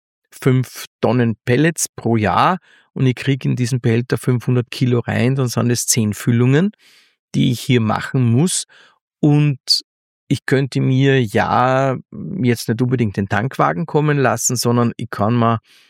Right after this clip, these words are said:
ähm, Pellets auf, äh, Paletten ins, als Sackware liefern lassen und ich fülle mir halt zehnmal im Jahr,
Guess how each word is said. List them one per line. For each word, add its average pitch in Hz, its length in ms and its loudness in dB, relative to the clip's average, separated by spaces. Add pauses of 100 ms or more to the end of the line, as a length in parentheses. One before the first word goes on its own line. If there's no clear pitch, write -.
(500)
ähm, 110 520 0 (960)
Pellets 120 340 2
auf, - 600 -4
äh, 104 380 -2
Paletten 117 560 -2
ins, 117 300 -2
als 107 300 -4
Sackware 117 580 -2
liefern 123 420 -2
lassen 113 460 -2 (480)
und 151 180 0
ich 170 100 0
fülle 139 180 2
mir 143 100 4
halt 127 320 0
zehnmal 123 400 2
im 117 120 0
Jahr, 113 420 2